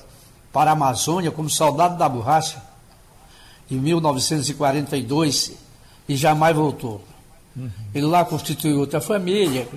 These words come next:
Speaker 1: que, que a gente não conheceu, enfim. A minha avó eu conheci, agora os av-, meus avós paternos eu não conheci.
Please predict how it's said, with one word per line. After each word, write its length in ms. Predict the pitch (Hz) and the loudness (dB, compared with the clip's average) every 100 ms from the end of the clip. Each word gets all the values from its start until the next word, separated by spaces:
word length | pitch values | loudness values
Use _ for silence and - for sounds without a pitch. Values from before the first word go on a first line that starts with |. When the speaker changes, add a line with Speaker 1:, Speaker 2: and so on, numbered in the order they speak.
| 151 | -16
Speaker 1:
que, 120 | - - - | -18 -20 -8
que 60 | 170 | -2
a 80 | 160 | 0
gente 240 | 139 147 | -2 -4
não 140 | 156 | -4
conheceu, 500 | 151 175 180 - 170 | -4 -4 -4 0 0
enfim. 320 | 180 160 139 107 - - - - - - - | 0 -4 -6 -8 -14 -20 -20 -20 -20 -18 -4
A 80 | |
minha 160 | 147 175 | 0 2
avó 180 | 151 175 | 2 2
eu 100 | 185 | 0
conheci, 300 | 190 165 147 | -2 0 0
agora 320 | 147 147 139 - - - - | 2 4 2 0 -10 -14 -10
os 200 | 135 151 | -4 2
av-, 380 | 151 123 - - - | 2 0 -10 -18 -12
meus 240 | 160 156 156 | -4 0 2
avós 300 | 139 143 - | 2 0 0
paternos 600 | 160 143 - 165 165 135 | 2 2 2 0 0 -2
eu 100 | 180 | -2
não 140 | 185 | -4
conheci. 580 | 180 180 151 147 127 98 | -8 -6 -4 -2 -4 -8